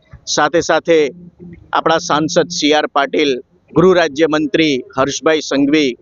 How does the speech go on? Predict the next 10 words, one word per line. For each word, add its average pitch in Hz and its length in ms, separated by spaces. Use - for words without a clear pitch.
કેબિનેટ 160 460
મિનિસ્ટર 151 420
કુંવરજી 143 400
બાવરિયા, 143 520
એવા 185 340
રાજનૈત-, 185 680
રાજનીતિજ્ઞ 190 720
છે, 175 300
તેઓ 170 200
પણ 180 200